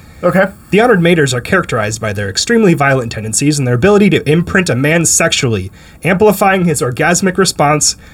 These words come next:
Speaker 2: to such an ecstatic height that the victim of an imprinting becomes addicted to his imprinter, thereby becoming a willing slave of the Honored Maters who mark him. And all of a sudden you realize,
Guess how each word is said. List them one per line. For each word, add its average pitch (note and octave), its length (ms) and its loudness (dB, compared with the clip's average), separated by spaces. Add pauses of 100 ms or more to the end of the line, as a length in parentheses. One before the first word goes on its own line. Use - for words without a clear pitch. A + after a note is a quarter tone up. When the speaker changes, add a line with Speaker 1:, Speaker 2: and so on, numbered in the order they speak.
(200)
Speaker 2:
to C3 140 -4
such G#3 320 -2
an D#3 80 -2
ecstatic - 560 -2
height D#3 260 0
that C3+ 160 -2
the A2 80 -6
victim F3 380 0
of C#3+ 100 2
an B2+ 80 -2
imprinting D#3 560 -2
becomes A#2+ 340 -4
addicted C#3 520 -2
to C3 140 -2
his A#2+ 140 -4
imprinter, F#2+ 540 -8 (300)
thereby E3+ 320 2
becoming D3+ 380 0
a C3+ 40 0
willing D3+ 260 2
slave C#3+ 280 0
of D3+ 120 -6
the B2+ 120 -4
Honored B2 220 -4
Maters A2 320 -8
who A2+ 60 -10
mark F#2 200 -14
him. - 200 -20 (2500)
And F3+ 100 2
all B3 60 4
of B3+ 80 2
a G#3 40 2
sudden G#3 320 4
you G3 80 6
realize, G#3+ 560 2